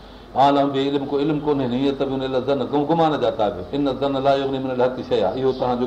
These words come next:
گمان تحقيقي ڳالهه ڪانه توهان کي ٻڌائيندو، نه ڪي سمجهائيندو. اهو به ڪو فيصلو آهي.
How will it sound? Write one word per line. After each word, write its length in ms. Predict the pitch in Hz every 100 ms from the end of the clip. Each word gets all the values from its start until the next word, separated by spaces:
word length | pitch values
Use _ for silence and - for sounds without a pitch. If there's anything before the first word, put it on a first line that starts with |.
| 131
گمان 260 | 135 131 127 - - -
تحقيقي 380 | 143 143 147 139
ڳالهه 280 | 127 120 123
ڪانه 180 | 170 165 131
توهان 180 | 127 120
کي 60 | 123
ٻڌائيندو، 380 | 113 120 110 113
نه 80 | 101
ڪي 60 | 101
سمجهائيندو. 400 | 110 104 104 110 107 - - -
اهو 120 | 139 143
به 80 | 143
ڪو 60 | 127
فيصلو 380 | 143 147 185
آهي. 120 | 127